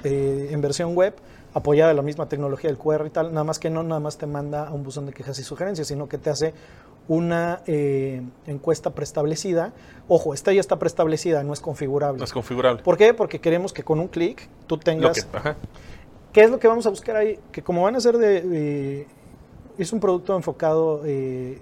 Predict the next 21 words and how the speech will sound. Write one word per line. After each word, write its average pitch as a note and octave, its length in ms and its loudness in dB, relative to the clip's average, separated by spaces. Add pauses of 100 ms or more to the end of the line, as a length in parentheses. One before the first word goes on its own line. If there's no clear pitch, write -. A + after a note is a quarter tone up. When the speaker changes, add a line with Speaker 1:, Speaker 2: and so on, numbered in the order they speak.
Speaker 1:
este D#3 320 -6
Kinders D#3+ 320 -4
Lite D3+ 220 -2
a C#3+ 40 -4
la C#3+ 60 -4
industria D#3 340 -6
restaurantera, E3 600 -4 (960)
pues - 160 -14
todo F#3 140 8
el G3+ 80 4
mundo G3 180 0
se E3+ 140 0
mida F3+ 260 0
con D3+ 140 -4
la C3+ 80 -6
misma E3 240 -2
regla D#3 240 0
y F3 40 -4
las E3 100 -2
mismas D#3+ 280 -6
preguntas D#3+ 580 -4